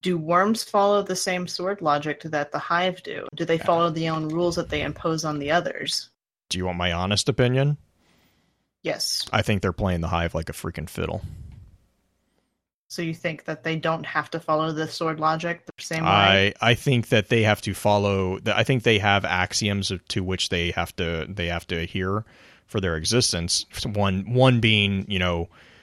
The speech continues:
Speaker 2: uh, we, we see, uh, Yul and Akka are both bound to speak only truth, uh, especially Akka, because Akka,
Speaker 1: Mm-hmm.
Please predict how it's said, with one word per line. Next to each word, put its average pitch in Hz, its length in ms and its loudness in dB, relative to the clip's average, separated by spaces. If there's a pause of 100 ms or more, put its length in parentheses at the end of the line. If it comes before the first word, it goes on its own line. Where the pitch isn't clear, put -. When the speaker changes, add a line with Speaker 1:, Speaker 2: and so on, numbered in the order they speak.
(200)
Speaker 2:
uh, 82 400 2 (180)
we, 104 260 2
we 104 140 -2
see, 101 480 2 (220)
uh, 85 320 -4
Yul 131 760 4 (180)
and 110 300 4
Akka 98 540 0
are 95 100 0
both 95 340 -4
bound 95 540 0
to 87 480 -4
speak - 480 -2
only 90 300 -6
truth, - 580 -6 (560)
uh, 82 200 -6
especially 101 440 0
Akka, 92 520 0 (300)
because 90 340 -2
Akka, 90 280 0
Speaker 1:
Mm-hmm. 90 300 0